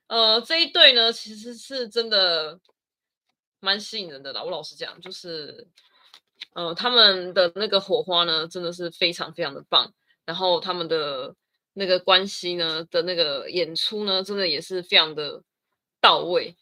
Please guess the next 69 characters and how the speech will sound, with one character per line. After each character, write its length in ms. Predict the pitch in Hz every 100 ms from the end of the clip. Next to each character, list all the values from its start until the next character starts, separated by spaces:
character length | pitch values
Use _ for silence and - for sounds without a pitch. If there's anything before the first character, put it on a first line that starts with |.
| _
两 140 | 180
个 60 | 190
演 120 | 185
员 140 | 175
都 100 | 185
很 160 | 220 156
专 200 | 160 165
业、 80 | 180
很 100 | 160
厉 160 | - 165
害。 220 | - - _ _
我 80 | 170
个 120 | 233
人 100 | 190
是 140 | 180 196
蛮 200 | 160 165
喜 200 | - 156
欢 140 | 156
他 120 | 170
们 120 | 143 151
这 100 | 165
一-， 160 | 165 _
他 120 | 220
们 160 | 185 165
的， 260 | 143 147 170 _
虽 160 | - 220
然 80 | 208
说 120 | 214
已 20 |
经 180 | 175 185
是 60 | 202
中 280 | - 185 190
年 140 | 165
了， 80 | 175
可 60 | 208
中 120 | 220
年 160 | 196 185
很 100 | 165
帅 260 | - 214 180
啊， 100 | 180
对 100 | 208
不 80 |
对？ 300 | 233 220 226 -
<laughs> 60 | _ - 640 - - 554 - _ - 508 - _ _ _ _ _ 494 480 - _ _ _ _ _ 370 - - -
年 200 | 262 285
轻 260 | - 349 339
版 160 | 202
的 80 | 180
比 60 | 170
较 100 | 226
没 140 | 190
演 160 | 185 -
出 240 | - 180
来 140 | 107
啦， 220 | 90 - - _
对 120 | -
啊， 280 | 170 117 135 226
年-， 120 | 247
年 140 | 277
轻 140 | 285 339
版 160 | 247
也， 220 | 185 165 156
年 240 | 208 233
轻 100 | 269
版 140 | 233
真 100 | 185
的 80 | 196
是 120 | 196
很， 120 | 190